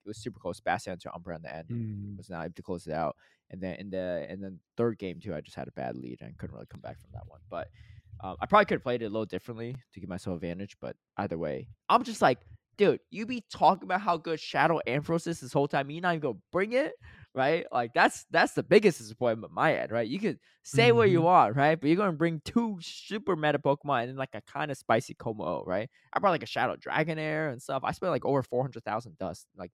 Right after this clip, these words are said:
Speaker 1: building this thing for stream. I didn't use Shadow Ampharos once because he kept bringing stuff that was good into it, but
Speaker 2: Yeah.
Speaker 1: that's not my Pokemon, right? My Pokemon is Bastion,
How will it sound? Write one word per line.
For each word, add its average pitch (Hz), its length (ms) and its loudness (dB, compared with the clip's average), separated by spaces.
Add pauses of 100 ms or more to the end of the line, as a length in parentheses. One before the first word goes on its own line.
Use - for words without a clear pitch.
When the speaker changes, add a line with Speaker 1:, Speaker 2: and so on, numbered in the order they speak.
Speaker 1:
building 92 360 -12
this 87 120 -16
thing 85 300 -16
for 82 260 -14
stream. 71 400 -16 (460)
I 101 80 -6
didn't 104 180 -8 (160)
use 98 180 -10
Shadow 78 300 -4
Ampharos 73 300 -14
once 90 480 -10
because 73 420 -16 (320)
he 110 120 -18
kept - 180 -12
bringing 85 200 -14
stuff - 260 -14
that - 60 -16
was 71 120 -16
good 101 180 -12
into 76 220 -16
it, 65 160 -12
but - 160 -12 (380)
Speaker 2:
Yeah. 113 260 -8
Speaker 1:
that's 120 120 -2
not 147 140 8
my 180 160 12
Pokemon, 110 560 0
right? 127 160 0
My 135 120 -2
Pokemon 151 320 -8
is - 60 -18
Bastion, - 440 -4